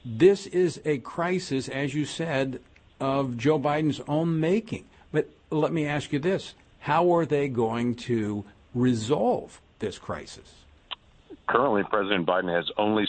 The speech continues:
Speaker 2: said, "Don't come." That's all he's done, uh, to this point. But he's sent a signal with his actions very different than with his words. Uh, with his actions, they are allowing every family that has a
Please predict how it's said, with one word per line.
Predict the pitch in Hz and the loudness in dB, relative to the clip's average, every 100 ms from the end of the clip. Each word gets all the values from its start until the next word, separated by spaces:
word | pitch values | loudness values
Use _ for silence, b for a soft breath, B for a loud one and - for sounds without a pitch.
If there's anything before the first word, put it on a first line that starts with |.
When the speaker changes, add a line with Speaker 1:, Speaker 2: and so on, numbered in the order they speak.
| - | 0
Speaker 2:
said, | 95 85 - | -2 -2 -2
"Don't | 92 - | -2 -2
come." | 98 78 64 - - | -2 -2 -4 -8 -2
That's | 87 95 | 0 2
all | 90 87 | 2 0
he's | 85 | -2
done, | 76 76 69 - | 0 -2 -2 -6
uh, | 82 80 | -4 -4
to | - | -2
this | 80 78 | -2 0
point. | - 80 71 | 0 0 0
But | 80 | 0
he's | 87 85 - | 2 2 2
sent | 123 101 | 0 0
a | 82 - | 0 0
signal | 123 107 92 90 | 0 0 0 0
with | 87 82 | 0 -2
his | 78 - | -4 0
actions | 92 113 - 82 78 - B B B | -2 0 -2 -2 -4 -8 B B B
very | 80 90 82 78 | -2 0 0 -2
different | 85 - 87 80 | -4 -2 -4 -2
than | 80 | 0
with | 78 78 | 0 0
his | 80 69 | -2 0
words. | 76 80 65 - B B B _ | 0 0 -2 -6 B B B _
Uh, | 73 71 71 | 0 0 2
with | 90 87 | 0 0
his | 87 76 - | -2 -2 -2
actions, | 107 123 82 80 78 | -2 -2 -2 -2 0
they | 82 | 2
are | 82 80 | 4 4
allowing | 78 90 95 87 85 101 | 2 2 2 0 -2 -2
every | 98 101 | -2 -2
family | - 92 90 87 | -2 -2 -2 -2
that | 82 | 0
has | 80 | 0
a | - | -2